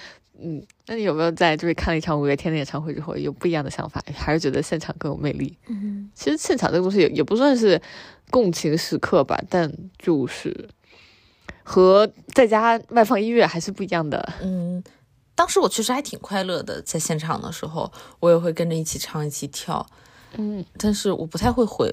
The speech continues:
Speaker 2: 味，就我当时录完的那些东西，我到现在就是也没有看过了，就可能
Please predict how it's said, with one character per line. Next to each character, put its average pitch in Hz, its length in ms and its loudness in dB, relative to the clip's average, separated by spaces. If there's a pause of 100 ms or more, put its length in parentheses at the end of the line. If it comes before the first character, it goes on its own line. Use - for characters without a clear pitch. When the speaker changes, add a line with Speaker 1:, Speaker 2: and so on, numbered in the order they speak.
(120)
Speaker 2:
味， 196 180 0
就 196 160 -6
我 170 80 -2
当 190 160 -4
时 208 140 -4
录 214 180 -2
完 156 180 -2
的 175 140 -6
那 180 140 -2
些 175 160 -4
东 180 240 -4
西， 170 180 -4
我 156 180 -4
到 160 120 -4
现 175 180 -6
在 170 160 -2
就 156 140 -10
是 - 120 -10
也 143 60 -6
没 143 80 -8
有 156 120 -4
看 151 340 -10
过 - 180 -10
了， 202 80 -14 (340)
就 - 140 -10
可 170 120 -6
能 151 260 -4